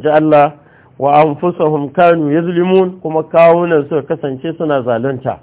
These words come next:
Wannan kissa ta wanda ake ce mashi Bal'amu bin Ba'ura, yawanci haka ya zo cikin littattafan tafsiri, wanda an yi shi ne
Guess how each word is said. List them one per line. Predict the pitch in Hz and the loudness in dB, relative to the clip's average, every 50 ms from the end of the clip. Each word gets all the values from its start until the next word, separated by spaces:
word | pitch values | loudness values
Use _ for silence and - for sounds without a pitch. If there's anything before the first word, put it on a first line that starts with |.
| _ _ _ _ _ _ _ _ _ _ _ _ _ _ _ _ _ _ - | _ _ _ _ _ _ _ _ _ _ _ _ _ _ _ _ _ _ -6
Wannan | 127 165 202 214 214 202 190 196 190 | -2 0 0 2 4 4 2 2 0
kissa | 220 208 185 - - 190 180 175 180 | -2 -2 -2 2 2 4 4 4 2
ta | 196 185 185 185 185 185 185 185 - - - - _ _ _ _ _ - | 4 6 6 8 8 6 6 4 2 -4 -14 -20 _ _ _ _ _ 0
wanda | 156 170 175 175 175 165 | 2 2 4 4 4 4
ake | - 175 160 165 160 156 156 - | 4 4 2 0 -2 -2 -2 0
ce | 175 160 | -2 -2
mashi | 156 160 160 160 - 160 | 0 0 -2 -4 -4 -6
Bal'amu | 135 135 135 135 139 - 165 165 165 156 147 | -2 0 0 0 0 2 0 0 0 0 -6
bin | 135 143 151 147 143 | -6 -4 -4 -4 -4
Ba'ura, | 123 135 131 131 131 - - 131 127 127 135 127 127 - - - _ _ _ _ _ _ _ _ _ _ _ - | -2 -2 -2 -2 -2 -4 -6 -8 -6 -2 -2 -2 -2 -4 -10 -20 _ _ _ _ _ _ _ _ _ _ _ -10
yawanci | - 165 170 160 - - 175 | -6 -6 -6 -6 -6 -4 -2
haka | 170 165 170 160 - 156 | 0 0 -2 -2 -2 -4
ya | 147 151 | -2 -2
zo | 143 151 160 | 0 0 -2
cikin | 151 156 - 165 160 160 | -2 -4 -4 -4 -2 -2
littattafan | 151 139 139 131 120 - 123 107 156 151 151 147 | -2 -4 -4 -8 -10 -8 -4 -2 -2 -2 -2 -2
tafsiri, | 147 120 113 - - 175 185 185 165 170 165 165 - _ _ _ _ _ _ _ _ _ _ _ _ _ _ - | -4 -6 -6 -6 -4 -2 -2 0 0 -2 -4 -6 -10 _ _ _ _ _ _ _ _ _ _ _ _ _ _ -6
wanda | 131 139 147 143 135 135 127 123 123 120 - - | -4 -4 -2 0 2 4 4 6 4 2 0 -4
an | - 151 160 160 165 170 | -2 0 0 0 0 0
yi | 175 180 170 - | 0 -2 -2 -4
shi | - - 151 147 | -4 -4 -2 0
ne | 151 160 165 160 160 165 156 | 2 2 2 2 2 0 -2